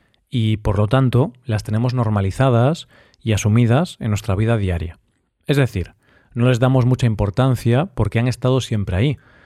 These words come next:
o ya están integradas en nuestra vida. Pero te das cuenta de que todas y cada una de esas cosas tuvieron que ser pensadas por primera vez e inventadas por alguien. Para ti y para mí,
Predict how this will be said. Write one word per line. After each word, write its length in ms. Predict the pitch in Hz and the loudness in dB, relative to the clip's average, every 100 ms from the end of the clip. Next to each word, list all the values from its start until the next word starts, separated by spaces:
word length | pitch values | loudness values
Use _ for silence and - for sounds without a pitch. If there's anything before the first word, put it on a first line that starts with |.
| _ | _
o 140 | - 104 | -2 0
ya 140 | 113 | 0
están 240 | 113 131 127 | 0 2 2
integradas 720 | 117 104 107 113 131 139 - | 2 0 0 2 0 -2 -6
en 120 | 95 | -4
nuestra 300 | 92 - 90 | -4 -6 -2
vida. 300 | 104 127 - _ _ _ _ _ _ - | -2 -2 -6 _ _ _ _ _ _ 0
Pero 360 | 165 165 247 _ | 2 2 0 _
te 100 | 117 | 0
das 160 | 127 - | 0 2
cuenta 380 | 143 147 180 160 | 2 2 2 0
de 160 | 107 | 0
que 120 | 113 | -2
todas 600 | 104 - 135 143 165 175 117 | -4 2 4 4 2 -2 -4
y 80 | |
cada 220 | 98 98 110 | 0 0 2
una 200 | 127 120 | 4 2
de 60 | |
esas 240 | 123 120 - | 2 0 0
cosas 540 | 123 117 151 151 - | -2 0 -2 -2 -2
tuvieron 340 | 120 123 156 | 0 2 2
que 140 | 160 127 | 0 -2
ser 240 | 143 156 | -2 -4
pensadas 640 | - 120 120 - 131 147 - | -2 0 2 2 0 0 -2
por 260 | 123 113 | -2 0
primera 300 | 117 117 117 | 0 2 2
vez 320 | 139 180 - _ _ _ _ _ - | 2 0 -6 _ _ _ _ _ -4
e 80 | 123 | 2
inventadas 600 | 120 113 107 110 135 113 | 4 4 4 2 2 2
por 200 | - 127 | 0 2
alguien. 320 | 165 90 76 _ _ _ _ _ _ _ - | 0 -4 -10 _ _ _ _ _ _ _ -4
Para 240 | 104 107 | -2 0
ti 380 | 156 165 156 - | 2 2 2 -2
y 80 | 113 | -4
para 220 | 107 98 | -2 0
mí, 280 | 123 143 156 | 2 2 0